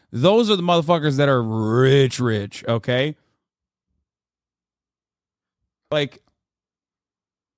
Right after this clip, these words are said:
Saudis too, but, like,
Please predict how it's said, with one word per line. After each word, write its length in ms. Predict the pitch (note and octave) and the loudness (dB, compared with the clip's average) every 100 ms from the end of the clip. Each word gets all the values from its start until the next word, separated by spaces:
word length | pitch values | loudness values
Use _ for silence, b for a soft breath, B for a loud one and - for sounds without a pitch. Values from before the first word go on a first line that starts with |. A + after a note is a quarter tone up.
| _ _ _ _ _ _ _ _ _ _ _ _ _ _ _ _ _ _ _ _ _ _ _ _ _ _ _ _ | _ _ _ _ _ _ _ _ _ _ _ _ _ _ _ _ _ _ _ _ _ _ _ _ _ _ _ _
Saudis 720 | - D#3 C#3+ D3 C#3+ C#3 - | -4 2 4 4 2 0 -2
too, 400 | - C3+ C#3 D3 | -2 0 2 0
but, 220 | C3+ D3 | -2 -2
like, 420 | C#3+ C#3+ C3 - | 0 0 0 -4